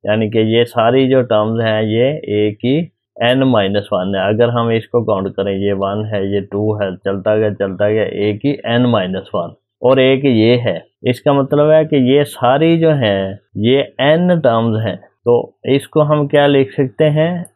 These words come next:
एन टाइम ए की एन माइनस वन।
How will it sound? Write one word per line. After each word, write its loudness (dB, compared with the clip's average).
एन 0
टाइम 0
ए 0
की -2
एन 0
माइनस -2
वन। 0